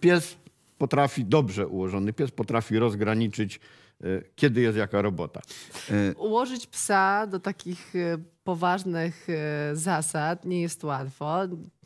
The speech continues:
Speaker 3: Szczególnie, że takiego zwykłego burka w domu czasami też ciężko ułożyć do tego, żeby się dobrze zachowywał. Czy masz może jakieś tipy, które pomagają w ułożeniu swojego zwierzaka?
Speaker 1: Przede wszystkim konsekwencja. Przede wszystkim konsekwencja.
Speaker 2: Smaczki.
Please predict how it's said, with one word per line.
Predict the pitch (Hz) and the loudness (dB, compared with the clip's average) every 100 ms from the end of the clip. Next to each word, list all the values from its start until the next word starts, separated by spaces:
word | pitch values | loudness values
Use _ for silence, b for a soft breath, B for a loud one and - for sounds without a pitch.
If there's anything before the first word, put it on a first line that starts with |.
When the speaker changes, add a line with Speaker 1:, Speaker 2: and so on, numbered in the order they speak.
| - - - | -20 -18 -16
Speaker 3:
Szczególnie, | - 175 175 185 170 | -4 -4 0 -2 -2
że | |
takiego | 170 170 170 | -6 -4 -2
zwykłego | 165 165 175 | -2 -2 -4
burka | 170 175 175 170 | -2 -4 -4 -4
w | |
domu | 156 170 | -2 -4
czasami | 170 165 170 | -4 -4 -4
też | 175 175 | -4 -4
ciężko | 165 147 160 | -4 -6 -6
ułożyć | 156 156 156 | -6 -6 -6
do | |
tego, | 151 156 151 | -10 -10 -8
żeby | 147 | -8
się | 160 | -8
dobrze | 156 | -6
zachowywał. | 156 165 151 151 B B B | -4 -4 -4 -6 B B B
Czy | 208 | 0
masz | 240 - | 0 0
może | 269 | -2
jakieś | 247 202 - | -2 -2 -8
tipy, | - 196 156 160 175 B B | -4 -6 -2 -6 -6 B B
które | - 185 | -4 -2
pomagają | 185 175 165 170 165 160 | 0 0 0 0 0 -2
w | 160 160 156 - | -2 0 -2 -4
ułożeniu | 170 160 151 151 139 139 | -4 -2 -2 -4 -6 -8
swojego | - 139 139 | -8 -8 -6
zwierzaka? | 127 139 131 - - 139 _ _ | -6 -8 -8 -12 -16 -18 _ _
Speaker 1:
Przede | - 147 | 0 0
wszystkim | 190 214 196 | 2 2 2
konsekwencja. | 151 139 120 - 90 90 104 131 B B B B _ _ _ _ _ | 4 2 2 -2 -4 -2 -4 -8 B B B B _ _ _ _ _
Przede | - 127 139 | -4 0 0
wszystkim | 139 - 120 | -2 0 0
konsekwencja. | 123 113 104 123 117 117 117 113 | 2 -2 0 0 0 2 4 4
Speaker 2:
Smaczki. | 131 - 98 | 2 0 -4